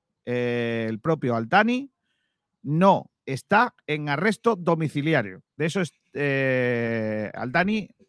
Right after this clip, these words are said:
asegura y, y, y se reafirma en ello, ¿de acuerdo? Pues ya está.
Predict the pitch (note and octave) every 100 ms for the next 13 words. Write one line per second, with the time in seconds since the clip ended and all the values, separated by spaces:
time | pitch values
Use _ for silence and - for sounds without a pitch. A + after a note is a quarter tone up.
0 | - B2 - B2+ E3 F#3 A3+ - - B2+
1 | A#2 A2 G#2+ G2+ A2 A2+ G#2 G#2 G2+ G2+
2 | G2 F#2+ G#2+ - A2+ A2+ - D#3 A#2+ G2
3 | - - _ - A2 D3+ F#3+ C#4 _ _
4 | _ _ - _ _ _ A#2+ A2+ A#2 A2+
5 | A2 G#2+ G#2 G#2 G#2 C3 C3+ C3